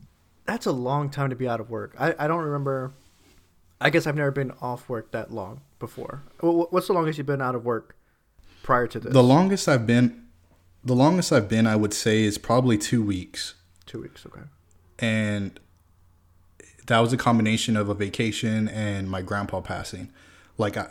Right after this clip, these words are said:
Speaker 2: like, uh, while I was on vacation, my grandpa passed away, so that kinda turned into bereavement.
Speaker 1: Right, that was, and that was
Speaker 2: But
Speaker 1: recent.
Speaker 2: that was two years ago? No.
Speaker 1: No.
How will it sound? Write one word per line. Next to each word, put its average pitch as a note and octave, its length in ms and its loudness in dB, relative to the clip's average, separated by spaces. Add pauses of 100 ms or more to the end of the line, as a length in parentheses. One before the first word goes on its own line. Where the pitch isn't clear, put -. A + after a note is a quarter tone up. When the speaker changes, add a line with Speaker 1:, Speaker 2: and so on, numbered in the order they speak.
Speaker 2:
like, G#2 300 -2
uh, A#2 80 0
while A#2+ 240 6
I A#2 60 8
was A2+ 100 4
on G#2+ 80 0
vacation, G#2+ 420 -2
my G2+ 80 -2
grandpa G2 320 -4
passed G2 320 0
away, F#2 200 -6
so - 180 -8
that G2+ 180 -6
kinda G2+ 220 -4
turned G2+ 180 -4
into G2+ 180 -8
bereavement. G2 600 -6 (100)
Speaker 1:
Right, C#3 220 4
that C#3 80 4
was, D#3+ 180 2 (100)
and E3 120 0
that F3+ 80 6
was G#3+ 100 -2 (120)
Speaker 2:
But A#2+ 100 2
Speaker 1:
recent. - 420 0 (1300)
Speaker 2:
that B2 140 0
was - 1600 2
two C#3+ 440 0
years D3+ 240 2
ago? D#3 260 -2
No. G#2 200 -2 (560)
Speaker 1:
No. G#2 440 -14